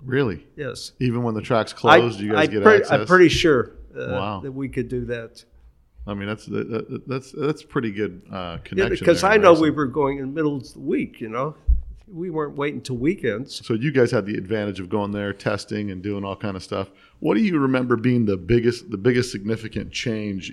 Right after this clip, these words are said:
Speaker 1: in the racing program altogether, as far as a carburetor, a camshaft, or what, like, what's the biggest thing that you remember? Like, "Wow, we got this, man. We're really gonna step it up." Or, or what do you remember changing that really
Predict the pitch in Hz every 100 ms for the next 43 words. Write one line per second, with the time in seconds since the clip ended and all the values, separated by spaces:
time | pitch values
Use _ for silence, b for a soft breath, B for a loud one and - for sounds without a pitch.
0 | - 143 117 107 98 101 104 101 107 98
1 | - 104 101 101 98 98 95 92 90 98
2 | 98 98 98 - 104 98 95 - b b
3 | b b b b b b 95 95 - 117
4 | 104 110 104 98 92 - 110 101 101 -
5 | 101 98 - 107 101 - - 120 110 156
6 | 160 131 110 127 113 110 - 107 101 98
7 | 104 101 95 101 101 92 90 92 104 98
8 | 95 113 110 107 104 107 101 95 92 90
9 | 101 98 101 98 90 87 - 95 90 90
10 | 87 85 95 101 104 120 113 117 101 92
11 | - 117 117 104 95 95 104 98 95 92